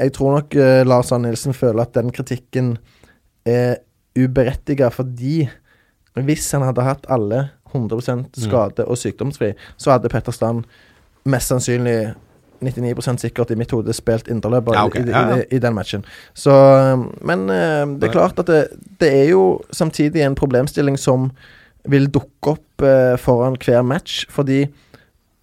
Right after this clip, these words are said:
Speaker 1: å flytte Strand ut på kant kan være måten å få plass til en type som Berman eller Fredrik Haugen.
Speaker 2: Ja.
Speaker 1: Nå
Speaker 2: Og han
Speaker 1: had-,
Speaker 2: er anvendelig, så det er
Speaker 1: ja,
Speaker 2: jo,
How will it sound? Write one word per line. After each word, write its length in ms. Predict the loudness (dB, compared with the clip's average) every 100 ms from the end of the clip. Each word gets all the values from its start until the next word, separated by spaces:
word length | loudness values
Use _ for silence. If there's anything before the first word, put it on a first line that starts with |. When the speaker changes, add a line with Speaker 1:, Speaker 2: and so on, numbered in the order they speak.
| _ -4
Speaker 1:
å 60 | -2
flytte 280 | -2 -4
Strand 240 | -2 -2 -2
ut 140 | -4
på 100 | -4
kant 260 | -4 -4 -6
kan 120 | -6
være 80 | -2
måten 240 | -2 -4 -6
å 60 |
få 100 | -6 -4
plass 340 | -4 -4 -6
til 160 | -4 -2
en 220 | 0 -2
type 260 | -4 -4
som 160 | -4 0
Berman 340 | 2 2 0 -2
eller 160 | -2 -2
Fredrik 280 | -2 -2 0
Haugen. 320 | 0 -2 -4
Speaker 2:
Ja. 220 | -2 -4 -6 -2
Speaker 1:
Nå 160 | 2 4
Speaker 2:
Og 140 | 4
han 160 | 4 4
Speaker 1:
had-, 0 |
Speaker 2:
er 140 | 4
anvendelig, 340 | 2 2 0 0
så 100 | 2
det 60 |
er 60 | 2
Speaker 1:
ja, 20 |
Speaker 2:
jo, 100 | 2